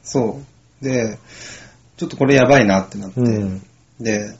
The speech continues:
Speaker 1: ちょっと炭水化物夜、ちょっとぬ-、ちょっとだけ減らしてみようダイエット。
Speaker 2: ああ、それの方がいい。ちゃ-、あの、完全に減らしちゃうと、
Speaker 1: うん。
Speaker 2: な-、あの、やめちゃうと、あんまり良くないみたい。
Speaker 1: うんうん。
Speaker 2: ただでさえ頭悪いのに、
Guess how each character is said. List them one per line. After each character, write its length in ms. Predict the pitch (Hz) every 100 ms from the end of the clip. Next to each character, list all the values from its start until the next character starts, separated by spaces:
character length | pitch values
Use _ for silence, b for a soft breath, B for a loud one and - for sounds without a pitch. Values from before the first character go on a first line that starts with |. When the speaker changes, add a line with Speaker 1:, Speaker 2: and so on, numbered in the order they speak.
| -
Speaker 1:
ち 120 | 143
ょ 20 |
っ 20 |
と 160 | - -
炭 220 | 143 165
水 220 | 160 170
化 140 | 165 160
物 240 | 151 -
夜、 440 | 123 123 104 104 104
ち 80 | 180
ょ 20 |
っ 40 |
と 100 | 160
ぬ-、 200 | 110 113 -
ち 100 | -
ょ 40 |
っ 40 | 190
と 100 | 185
だ 100 | 190
け 120 | 180
減 120 | 127
ら 80 | 170
し 100 | -
て 80 | 180
み 100 | 165
よ 120 | 156
う 20 |
ダ 100 | 143
イ 80 | 127
エ 40 | 107
ッ 80 | -
ト。 140 | - 120
Speaker 2:
あ 220 | 123 107
あ、 20 |
そ 100 | -
れ 80 | 147
の 220 | 170 156
方 140 | 147 143
が 100 | 101
い 120 | 101
い。 60 | 90
ち 100 | 160
ゃ-、 100 | -
あ 100 | 147
の、 260 | 143 139 127
完 240 | 196 190
全 160 | 190 196
に 100 | 165
減 80 |
ら 100 | 175
し 80 | 180
ち 80 | -
ゃ 40 |
う 40 | 101
と、 300 | 104 92 - - -
Speaker 1:
う 40 | 117
ん。 120 | 110
Speaker 2:
な-、 120 | 127 127 - -
あ 140 | 120
の、 80 | 117
や 140 | 120 135
め 80 |
ち 100 | 143
ゃ 40 | 151
う 100 | -
と、 200 | 120 95 - -
あ 100 | 120
ん 40 |
ま 100 | 127
り 80 | 123
良 80 | 135
く 80 | 117
な 120 | 113
い 40 |
み 80 | 101
た 100 | -
い。 20 | - _ -
Speaker 1:
う 80 | 113
ん 120 | 104
う 120 | 104
ん。 80 | 101
Speaker 2:
た 100 | 170
だ 60 | 160
で 60 |
さ 100 | 131
え 40 | 113
頭 300 | 117 123 110
悪 160 | 104 107
い 40 |
の 100 | 95
に、 280 | 98 98